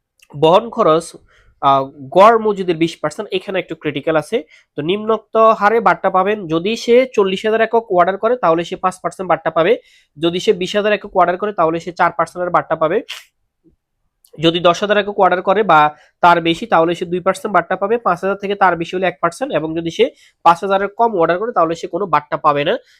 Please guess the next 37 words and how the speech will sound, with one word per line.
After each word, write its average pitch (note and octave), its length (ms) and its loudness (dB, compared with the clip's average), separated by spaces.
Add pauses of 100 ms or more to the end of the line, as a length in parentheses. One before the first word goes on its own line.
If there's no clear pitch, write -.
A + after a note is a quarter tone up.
(100)
আপনাকে F3 300 -2
এবার F3+ 140 0
বলছে F3+ 220 -4
বাট্টা D#3+ 300 0
বিবেচনায় G3 460 -6
নিয়ে F#3 140 -4
মিতব্যয়ী E3 340 -4
ফরমাইশের D3+ 360 -8
পরিমাণ D3 300 -8 (100)
কত। F3 160 0 (480)
তো D3+ 40 -2 (100)
এই A#3+ 200 0
বাট্টার G3 460 0
কাজটা - 360 0
কি C4 120 -10
সেটা G3+ 260 -4
আমরা F#3 240 0
একটু F3+ 200 -4
পরে F#3 180 -2
বুঝতে F3 280 -10
পারবো। F3 260 2 (400)
এই G3 100 4
অঙ্কটা A#3 260 0
সমাধান A3+ 360 -4
করতে A3+ 220 -6
হলে G#3+ 160 -2
আপনাকে G3+ 240 -10
প্রথমে G3+ 300 -4
এরকম F#3+ 200 -4
একটা F#3 160 -10
চার্ট F#3+ 260 0
তৈরি F3 180 0
করতে C#3 180 -12
হবে। D3 160 -4
আপনি D3 140 -10
আগে D#3+ 140 -8
লিখবেন E3+ 380 -2